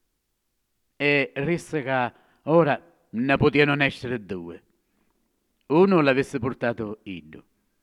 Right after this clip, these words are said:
e l'altro un capo varetta nuovo.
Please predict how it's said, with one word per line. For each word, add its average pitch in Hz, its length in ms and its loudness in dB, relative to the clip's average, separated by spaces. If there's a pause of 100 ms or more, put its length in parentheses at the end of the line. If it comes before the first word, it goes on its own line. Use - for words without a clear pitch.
(220)
e 151 140 -2
l'altro 147 640 2 (580)
un 147 120 -2
capo 139 300 2
varetta 123 460 -4
nuovo. 92 460 -18